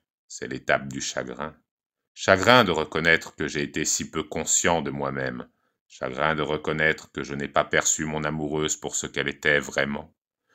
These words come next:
Chagrin de prendre conscience des torts immenses que je lui ai faits, la plupart du temps très inconsciemment. Et chagrin d'avoir pris pour de l'amour ce qui n'était que désir et fantasme de ma part.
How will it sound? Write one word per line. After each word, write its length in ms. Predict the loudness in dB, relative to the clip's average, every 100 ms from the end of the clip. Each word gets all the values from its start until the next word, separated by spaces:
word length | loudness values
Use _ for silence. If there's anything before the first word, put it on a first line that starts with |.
| _ -4
Chagrin 480 | 2 4 8 8
de 80 | 8
prendre 380 | 4 4 4 2
conscience 540 | -2 -2 0 2 2
des 180 | 0 -2
torts 300 | 2 2 2
immenses 520 | -2 0 2 2 0 -6
que 120 | -6
je 100 | -8
lui 200 | -6 -6
ai 60 |
faits, 440 | -8 -10 -12 -12 _ _ _ _ -18
la 80 |
plupart 420 | -10 -6 2 2 2
du 180 | -2
temps 460 | -2 -2 0 -4 -10 -8
très 240 | -4 -2
inconsciemment. 840 | -4 -4 -2 0 -2 -2 -6 -10 _ _ _ _ -10
Et 80 | 0
chagrin 480 | 6 6 8 6 6
d'avoir 340 | 4 2 -2
pris 160 | -6 -8
pour 240 | -6 -4
de 80 | 2
l'amour 540 | 2 2 0 -2 -6
ce 140 | -10 -10
qui 200 | -12 -8
n'était 340 | -8 -4 -6
que 120 | -4
désir 580 | -6 -4 -4 -4 -4 -6
et 120 | -6
fantasme 680 | -10 -12 -10 -2 -2 -2 -8
de 100 | -10
ma 160 | -10 -12
part. 560 | -4 -2 -2 -8 -20